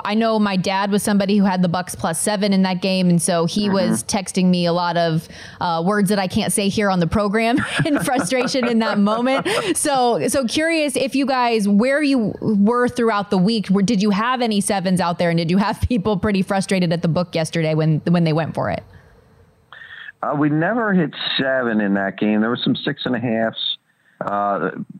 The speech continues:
Speaker 3: the people. And, you know, again, I, there was just not a, um, a ton of Tampa money yesterday at all. It was mostly late Detroit money, uh, all day of,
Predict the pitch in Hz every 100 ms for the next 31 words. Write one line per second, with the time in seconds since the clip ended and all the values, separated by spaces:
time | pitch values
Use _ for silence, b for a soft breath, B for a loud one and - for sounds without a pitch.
0 | _ - 98 - 120 107 110 107 - 139
1 | 139 - - 156 139 123 143 135 104 -
2 | - - - 123 135 147 143 139 - 151
3 | 135 127 127 131 131 135 - 120 117 110
4 | 107 101 98 95 92 87 _ B B B
5 | - 64 104 117 - 127 117 107 - 123
6 | 113 107 107 101 95 101 - 104 92 92
7 | 92 101 87 92 90 92 98 - 107 117
8 | 120 - 107 101 104 110 - 110 - 117
9 | 113 104 98 98 98 B B B B -
10 | 90 90 95 104 92 107 101 101 95 87
11 | 87